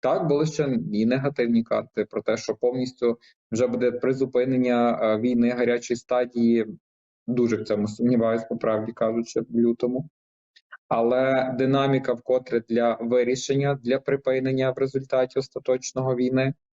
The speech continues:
В лютому будуть ще багато важливих рішень прийматися, як і зараз багато чого було вже зроблено, я вважаю, так, ще негласно,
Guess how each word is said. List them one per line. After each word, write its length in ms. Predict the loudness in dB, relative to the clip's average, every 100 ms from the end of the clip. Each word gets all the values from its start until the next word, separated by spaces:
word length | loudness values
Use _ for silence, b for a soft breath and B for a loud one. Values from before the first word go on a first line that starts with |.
| _
В 60 | 0
лютому 420 | 2 2 2 0
будуть 340 | 2 0 0 -4
ще 280 | -2 -2
багато 500 | 0 -2 0 -2 -2
важливих 460 | -2 -2 -2 -2 -2
рішень 280 | -4 -4 -6
прийматися, 680 | -2 -2 -2 -4 -6 -4 -4
як 160 | -2
і 40 | -2
зараз 360 | 0 0 0
багато 400 | -4 -4 -4 -4
чого 280 | -6 -4 -4
було 420 | -2 0 0 0 -2
вже 300 | 0 0 0
зроблено, 600 | -2 0 0 0 0 2
я 140 | 2
вважаю, 380 | 2 0 2 0
так, 260 | 0 -2 -4
ще 260 | -4 -2
негласно, 880 | 2 2 0 0 0 0 -4 -2 -2